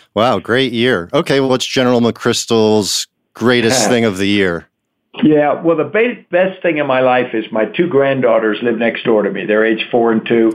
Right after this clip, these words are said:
Speaker 1: Oh,
Speaker 2: So quality
Speaker 1: that's,
Speaker 2: of life.
Speaker 1: that's pretty cute. Okay, okay.
Speaker 2: My company has grown up to a hundred people. So from two people eight years ago,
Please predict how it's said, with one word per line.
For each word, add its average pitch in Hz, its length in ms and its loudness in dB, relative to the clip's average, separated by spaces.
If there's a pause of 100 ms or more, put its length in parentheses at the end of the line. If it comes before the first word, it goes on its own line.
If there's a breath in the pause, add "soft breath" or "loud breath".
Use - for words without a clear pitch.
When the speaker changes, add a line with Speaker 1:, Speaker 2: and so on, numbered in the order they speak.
Speaker 1:
Oh, 107 320 2
Speaker 2:
So 107 320 2
quality 131 420 0
Speaker 1:
that's, 117 200 -2
Speaker 2:
of - 60 -20
life. - 200 -8 (100)
Speaker 1:
that's 123 240 -2
pretty 107 280 -2
cute. 95 320 -2
Okay, 110 440 0 (140)
okay. 107 480 -2 (240)
Speaker 2:
My 147 160 2
company 170 480 0
has 123 160 0
grown 123 680 -2
up 127 240 -2
to 110 100 2
a - 20 0
hundred 131 320 -2
people. 107 480 -2 (440)
So 113 380 2 (120)
from 107 260 0
two 180 220 0
people 147 640 0 (540)
eight 131 160 0
years 127 260 2
ago, 104 420 -2